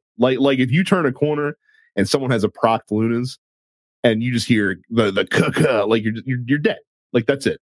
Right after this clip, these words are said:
<laughs> Like, like, and, and, like, you might not even see the guy. And that does get old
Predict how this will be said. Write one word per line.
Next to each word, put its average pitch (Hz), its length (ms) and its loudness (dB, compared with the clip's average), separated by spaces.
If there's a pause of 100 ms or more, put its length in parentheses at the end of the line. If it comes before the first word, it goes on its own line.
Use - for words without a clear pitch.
<laughs> 170 160 2
Like, 214 360 -2
like, 151 240 0
and, 139 200 -2
and, 139 160 0
like, 127 140 0
you 139 80 -2
might 160 120 -2
not 143 140 0
even 123 120 -2
see 117 220 0
the 101 100 -2
guy. - 180 -12 (800)
And 143 160 2
that 175 140 0
does 170 200 0
get 143 140 2
old 120 360 -4